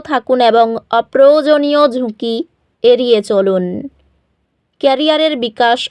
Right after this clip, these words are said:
অধ্যাবসায় এবং দীর্ঘমেয়াদী পরিকল্পনা প্রয়োজন হতে পারে। আজ আপনার ক্যারিয়ার আপনার প্রতিশ্রুতি এবং ধারাবাহিকতার কারণে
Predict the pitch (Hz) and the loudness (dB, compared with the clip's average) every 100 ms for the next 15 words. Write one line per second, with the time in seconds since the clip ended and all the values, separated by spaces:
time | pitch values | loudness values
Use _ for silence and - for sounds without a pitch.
0 | - 220 202 254 220 247 262 254 233 196 | -4 -2 -2 -2 -2 -2 0 0 2 2
1 | 196 196 208 _ _ _ _ 233 262 262 | 0 -2 -8 _ _ _ _ -4 -2 0
2 | 294 302 302 294 269 294 247 226 220 226 | 0 0 2 0 -2 0 0 0 0 0
3 | 240 - 247 247 240 - 214 226 233 240 | 0 0 -2 -2 -2 -2 2 2 2 0
4 | 240 254 226 - 185 190 180 175 175 - | -2 -6 -10 -6 -4 -2 -2 -2 -4 -6
5 | _ _ _ _ _ _ _ _ _ _ | _ _ _ _ _ _ _ _ _ _
6 | - 240 269 311 302 294 302 294 - 240 | -4 -2 0 0 -2 -2 0 0 0 0
7 | 226 254 254 240 214 220 220 220 247 247 | 2 0 0 -2 -6 -4 -2 -2 0 0
8 | 285 - 294 294 311 294 254 269 262 247 | 0 -6 -6 -4 0 0 2 0 -2 -2
9 | 220 220 262 262 269 262 262 254 220 214 | -2 0 -2 -2 -2 0 0 0 -2 0
10 | 247 190 | 0 0